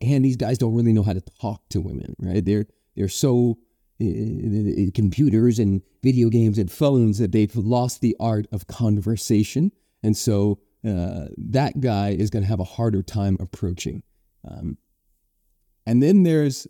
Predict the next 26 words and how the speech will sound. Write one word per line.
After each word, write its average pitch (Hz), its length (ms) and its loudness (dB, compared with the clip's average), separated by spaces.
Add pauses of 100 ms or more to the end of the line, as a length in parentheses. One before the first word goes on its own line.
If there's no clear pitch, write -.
(180)
there's 120 320 0
the, 104 500 -2 (240)
the, 101 400 -4
the, 101 160 0
the 104 80 -4
high 110 240 0
value 127 300 0
man 95 320 0 (720)
who 113 80 0
you 113 160 2
think 139 160 0
is 131 100 -2
attractive. 104 500 -4
He 120 120 2
thinks 117 260 0
you're 117 100 4
attractive. 95 520 -6 (340)
He's 160 180 0
still 403 200 -4
assessing 104 640 -2
whether 101 500 -2 (1300)
your 113 800 4 (160)
signals 113 800 0 (120)
will 110 460 2
equal 101 760 2
success, - 580 -4